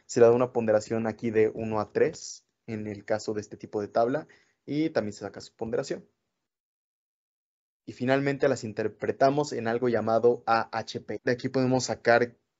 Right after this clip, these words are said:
por qué un perfil es mejor que otro. El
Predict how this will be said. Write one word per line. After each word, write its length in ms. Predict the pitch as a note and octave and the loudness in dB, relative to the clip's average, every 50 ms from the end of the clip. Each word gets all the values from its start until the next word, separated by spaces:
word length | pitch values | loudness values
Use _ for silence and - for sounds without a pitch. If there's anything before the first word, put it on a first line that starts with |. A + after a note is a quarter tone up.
| _ _ | _ _
por 300 | - A#2 A#2 A2+ A2 - | 2 4 4 4 2 0
qué 120 | - C#3 C3+ | 2 4 4
un 140 | C3+ C3+ C3 | 4 4 4
perfil 380 | C3+ B2 A#2+ - B2+ A#2+ A#2+ | 2 2 2 0 0 2 4
es 100 | A#2+ A#2 | 2 2
mejor 300 | A2+ G#2+ - - G#2+ - | 0 -2 -4 -6 -6 -4
que 80 | - - | -6 -6
otro. 260 | G2 - - - - _ _ _ _ | -6 -6 -10 -20 -20 _ _ _ _
El 680 | - B2+ C3+ C3+ C3 C3 C3+ C3+ C3+ C3+ C3+ C3+ C3 | -2 0 2 4 4 6 6 6 6 6 4 4 0